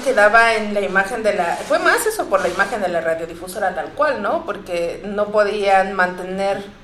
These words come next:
a alguien que había... del cual habían creado una imagen totalmente contraria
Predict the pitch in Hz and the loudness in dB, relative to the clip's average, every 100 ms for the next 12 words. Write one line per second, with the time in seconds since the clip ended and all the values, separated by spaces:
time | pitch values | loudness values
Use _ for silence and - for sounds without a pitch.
0 | - 190 175 180 180 196 196 196 - - | -10 -2 0 0 -4 -6 -6 -12 -16 -20
1 | - - - - - - 185 190 - 202 | -20 -20 -20 -20 -20 -4 -2 -2 -4 -4
2 | 196 202 208 214 208 208 185 185 185 175 | 2 4 4 4 0 0 0 0 -2 -2
3 | 170 185 180 170 170 170 180 165 143 143 | -4 -4 -10 -4 -4 -4 -8 -8 -10 -10
4 | 170 160 | -10 -10